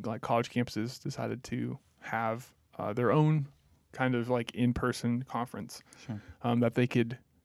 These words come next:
Speaker 1: uh, that, that, that they could do. So, um, U M D, uh, did theirs in Breezy Point.
Speaker 2: Yeah.
Speaker 1: And, uh, I was invited to go back as, like, there's a handful of, like, alumni, uh, that came back and helped out.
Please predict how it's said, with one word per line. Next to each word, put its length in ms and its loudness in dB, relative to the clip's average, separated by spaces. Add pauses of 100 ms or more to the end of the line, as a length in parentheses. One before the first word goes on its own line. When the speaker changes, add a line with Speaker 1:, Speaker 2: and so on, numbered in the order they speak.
(140)
Speaker 1:
uh, 300 0
that, 140 0
that, 180 -2
that 160 -4
they 140 -6
could 120 -8
do. 160 0
So, 460 -4 (120)
um, 260 -10 (140)
U 160 -4
M 120 -4
D, 380 -8 (640)
uh, 240 -8 (280)
did 180 0
theirs 360 4
in 100 -2
Breezy 220 0
Point. 320 0 (580)
Speaker 2:
Yeah. 140 -12
Speaker 1:
And, 500 2
uh, 420 -4
I 40 -6
was 140 0
invited 380 0
to 80 -2
go 360 0 (240)
back 300 -4
as, 200 -8
like, 160 -6
there's 180 2
a 40 -2
handful 340 4
of, 100 2
like, 180 2
alumni, 480 2 (640)
uh, 280 4
that 140 0 (140)
came 180 2
back 240 0
and 100 -2
helped 220 -2
out. 200 -2